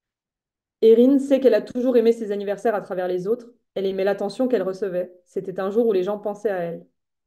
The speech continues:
Le fêter seule lui avait toujours semblé être la pire des punitions, ce qui arrivait aux filles qui refusaient les compromis.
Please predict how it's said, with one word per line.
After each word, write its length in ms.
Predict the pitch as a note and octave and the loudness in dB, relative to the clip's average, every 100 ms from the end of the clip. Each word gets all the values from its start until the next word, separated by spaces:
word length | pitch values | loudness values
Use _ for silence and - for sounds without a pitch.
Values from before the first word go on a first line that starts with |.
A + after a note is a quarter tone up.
| _ _ _ _ _ - | _ _ _ _ _ -2
Le 120 | G#3 | 2
fêter 280 | A3+ A3+ A3+ | 4 4 2
seule 280 | - B3+ B3+ | 4 4 4
lui 120 | G#3+ | 2
avait 180 | G3 G3+ | 0 -2
toujours 260 | A3 B3+ | -4 -4
semblé 280 | C4 G#3+ A3+ | -4 2 2
être 180 | A3+ G#3 | 2 0
la 120 | F#3 | -6
pire 220 | - A#3 | -2 0
des 100 | A3+ | 0
punitions, 500 | - G#3+ G3+ - G3 _ _ _ _ | -4 -12 -14 -16 -20 _ _ _ _
ce 120 | G#3 | -16
qui 160 | - G#3 | -6 -4
arrivait 300 | G3 G#3 G#3 | 2 4 4
aux 120 | G3 | 0
filles 200 | - A#3+ | -8 -6
qui 100 | A#3+ | -4
refusaient 480 | F#3+ F#3+ G#3+ G3 A3+ | -4 -6 -6 0 0
les 80 | |
compromis. 460 | G#3 G#3 - G3 | 0 -8 -10 -10